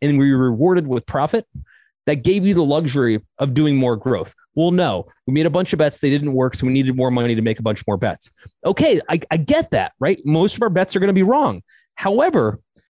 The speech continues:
the true measure of a founding team is when they succeed on those bets. Anybody can make the bets. You are not a hero for making bets. You're a hero for executing and getting on the other side of it where that turns into revenue and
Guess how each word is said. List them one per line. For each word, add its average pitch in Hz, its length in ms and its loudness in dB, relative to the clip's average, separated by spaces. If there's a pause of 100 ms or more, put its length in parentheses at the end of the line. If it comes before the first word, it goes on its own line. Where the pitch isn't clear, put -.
the 190 80 0
true 294 400 0
measure 202 600 2 (320)
of 139 100 -2
a 120 80 -2
founding 175 440 2
team 214 440 -2 (560)
is 175 160 4
when 208 240 4
they 196 120 4
succeed - 640 0
on 143 200 0
those 95 180 -6
bets. - 360 -8 (260)
Anybody 277 500 4
can 214 260 2
make 190 300 0
the 139 120 -2
bets. 98 420 -6
You 220 160 2
are 208 80 2
not 220 260 2
a 220 60 2
hero 190 440 0
for 156 180 -4
making 160 360 0
bets. - 460 -4 (320)
You're 262 180 2
a - 40 2
hero 220 380 0
for - 180 -4 (140)
executing 135 640 -4 (220)
and 165 80 2
getting 208 220 2
on 202 80 4
the 202 80 4
other 180 140 2
side 254 240 0
of 185 100 2
it 127 80 -2
where 196 140 2
that 233 180 -2
turns 214 380 -2
into 190 340 -2
revenue 156 460 2
and 120 260 -4